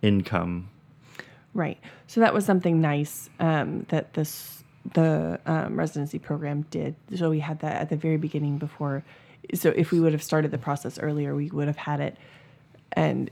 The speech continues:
Speaker 2: it wouldn't have mattered whether or not we had a signed contract or not because we had that piece of paper. So, um, your,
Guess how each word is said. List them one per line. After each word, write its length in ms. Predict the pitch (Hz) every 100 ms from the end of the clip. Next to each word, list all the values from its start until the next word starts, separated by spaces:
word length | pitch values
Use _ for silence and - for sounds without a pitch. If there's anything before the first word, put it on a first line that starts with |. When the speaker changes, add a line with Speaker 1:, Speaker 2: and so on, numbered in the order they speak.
| -
Speaker 2:
it 100 | 156
wouldn't 260 | 156 151
have 80 | 147
mattered 340 | 147 143 143 143
whether 160 | 143
or 60 | 143
not 140 | 139
we 100 | 143
had 220 | 139 143
a 40 | -
signed 280 | - 113 -
contract 420 | - - - -
or 40 | -
not 180 | - - - -
because 280 | 160 151
we 80 | 151
had 120 | 139
that 120 | - -
piece 140 | 160
of 60 | -
paper. 260 | - - - - - - -
So, 380 | - 185 156 156 - - _ _ _ _ _ _ - 190
um, 500 | 180 165 165 170 185 - - _ _ _ _ _ _ _ _
your, 880 | 190 175 196 196 190 190 185 180